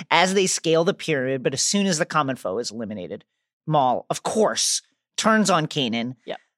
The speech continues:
Speaker 1: blinding him with his red saber in one of the show's truly stunning moments.
Speaker 2: Yeah, it's
Speaker 1: Kanan
Speaker 2: shocking.
Speaker 1: covers his face with an old temple guard mask, the same one his foe and eventual Knighter wore in his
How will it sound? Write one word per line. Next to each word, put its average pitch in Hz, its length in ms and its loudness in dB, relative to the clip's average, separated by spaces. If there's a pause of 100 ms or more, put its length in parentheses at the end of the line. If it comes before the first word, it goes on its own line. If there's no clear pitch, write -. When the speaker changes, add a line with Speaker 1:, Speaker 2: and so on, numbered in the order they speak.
(140)
Speaker 1:
blinding 202 680 4
him 175 180 4
with 156 140 0
his 131 180 -2
red 135 220 0
saber 131 320 -2
in 127 100 -4
one 170 120 0
of 170 60 0
the 147 80 2
show's 139 360 0
truly 262 440 0
stunning 202 640 0
moments. 76 400 -8
Speaker 2:
Yeah, - 140 -16
it's - 100 -12
Speaker 1:
Kanan - 140 -4
Speaker 2:
shocking. 180 220 4
Speaker 1:
covers 170 320 2
his 151 120 -2
face 143 320 0
with 139 120 -6
an 139 80 -2
old 131 260 -4
temple 127 340 -6 (100)
guard 156 320 2
mask, 95 440 -6
the 117 100 -8
same 139 300 -2
one 127 140 -4
his 120 140 -4
foe 120 320 -2 (380)
and 165 160 2
eventual 156 500 2
Knighter 147 520 4
wore 131 560 0
in 127 160 -6
his 175 380 -2